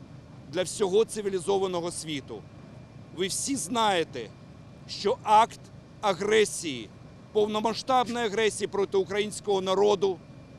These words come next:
він був здійснений. І що ця агресія продовжується кожного дня. І кожен день затримки із вашим рішенням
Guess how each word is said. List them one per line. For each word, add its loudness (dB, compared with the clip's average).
він -2
був 0
здійснений. -6
І -10
що -2
ця -2
агресія 4
продовжується 2
кожного 4
дня. -2
І -8
кожен -2
день 2
затримки -2
із -6
вашим 0
рішенням -2